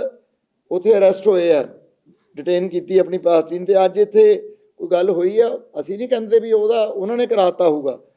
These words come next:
but definitely ਇੰਡੀਕੇਟਿਵ ਜ਼ਰੂਰ ਹੈ। ਜਿਸ ਏਰੀਆ ਦੇ ਬੰਦੇ ਰਹਿਣ ਵਾਲੇ ਆ, ਜਿਸ ਏਰੀਆ 'ਚ ਉਹਨਾਂ ਦੇ ਟਿਕਾਣੇ ਆ, ਜੰਡ ਪੀਰ ਹੋਵੇ, ਖੰਡ ਵਾਲਾ ਹੋਵੇ, ਤੁਹਾਨੂੰ ਸਾਰਿਆਂ ਨੂੰ ਪਤਾ ਕਿ ਉਸ ਏਰੀਆ ਦਾ ਇਹ ਮੋਡਿਊਲ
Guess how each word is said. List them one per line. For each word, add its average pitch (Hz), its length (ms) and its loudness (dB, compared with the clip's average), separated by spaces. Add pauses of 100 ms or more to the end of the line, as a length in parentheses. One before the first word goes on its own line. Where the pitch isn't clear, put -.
(420)
but 440 120 4 (840)
definitely 247 460 2
ਇੰਡੀਕੇਟਿਵ 226 640 2
ਜ਼ਰੂਰ 180 300 2
ਹੈ। 214 120 4
ਜਿਸ 190 300 0
ਏਰੀਆ 190 380 4
ਦੇ 208 400 4 (520)
ਬੰਦੇ 180 300 2
ਰਹਿਣ 180 220 4
ਵਾਲੇ 214 300 4
ਆ, 190 260 0 (240)
ਜਿਸ 202 220 -2
ਏਰੀਆ 202 240 2
'ਚ 208 80 -6
ਉਹਨਾਂ 208 160 -4
ਦੇ 202 80 -2
ਟਿਕਾਣੇ 185 520 -2
ਆ, 196 120 2
ਜੰਡ 165 400 -4
ਪੀਰ 190 240 -2
ਹੋਵੇ, 185 280 2
ਖੰਡ 175 280 -2
ਵਾਲਾ 185 300 2
ਹੋਵੇ, 180 220 0
ਤੁਹਾਨੂੰ 180 260 -6
ਸਾਰਿਆਂ 170 240 0
ਨੂੰ 196 100 -10
ਪਤਾ 180 240 -2
ਕਿ 185 340 -4 (400)
ਉਸ 196 200 -2
ਏਰੀਆ 202 440 4
ਦਾ 202 420 2 (420)
ਇਹ 185 140 2
ਮੋਡਿਊਲ 185 600 0